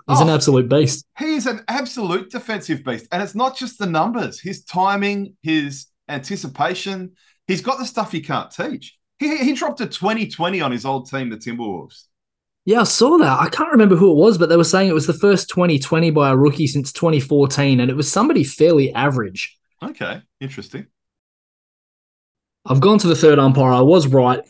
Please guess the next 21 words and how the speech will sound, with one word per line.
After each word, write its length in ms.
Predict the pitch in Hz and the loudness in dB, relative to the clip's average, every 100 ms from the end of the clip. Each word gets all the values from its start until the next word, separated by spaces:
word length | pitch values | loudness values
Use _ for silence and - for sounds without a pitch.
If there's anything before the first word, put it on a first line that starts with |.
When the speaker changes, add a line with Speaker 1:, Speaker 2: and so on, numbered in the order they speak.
| _ - | _ 2
Speaker 1:
Gorgie 320 | 185 196 165 | 6 6 4
Jang. 440 | 127 127 123 123 - _ _ _ _ _ | 2 2 2 0 -4 _ _ _ _ _
Speaker 2:
Ah, 500 | 117 101 127 175 82 _ _ _ - | -8 -4 -4 -6 -10 _ _ _ -16
there 100 | 110 | -12
you 100 | 95 | -10
go. 260 | 107 143 - _ _ _ _ _ | -8 -10 -12 _ _ _ _ _
Speaker 1:
So 160 | - 135 | -12 -4
there 100 | 131 | -2
you 160 | 127 117 | 0 0
go. 40 | |
March 300 | 127 147 139 | 0 0 -4
twenty, 300 | - 143 131 | -2 2 0
twenty 240 | 131 143 | 0 -2
fourteen. 540 | 123 123 117 123 104 104 _ _ _ _ _ _ | -2 -2 -4 -4 -6 -10 _ _ _ _ _ _
Speaker 2:
How's 280 | 190 214 - | -6 -6 -4
this, 280 | 165 160 | -8 -8
Stewie? 320 | - 123 90 90 | -10 -8 -8 -8
In 140 | 131 | -6
the 80 | 143 | -6
new 180 | 151 160 | -4 -2
year, 500 | 139 127 101 123 | -2 -2 -4 -6